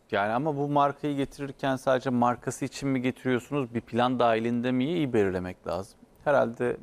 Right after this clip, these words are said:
Beşiktaş bu planı iyi yapmış olması lazım ki İtalyan medyasında konuşulanlar beş milyon eurodan üç yıllık bir teklif şeklinde ama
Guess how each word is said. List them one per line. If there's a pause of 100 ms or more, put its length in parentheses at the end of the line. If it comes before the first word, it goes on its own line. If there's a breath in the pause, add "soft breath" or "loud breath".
(140)
Beşiktaş
bu
planı
iyi
yapmış
olması
lazım
ki
İtalyan
medyasında
konuşulanlar (1080 soft breath)
beş
milyon
eurodan
üç
yıllık
bir
teklif
şeklinde (120)
ama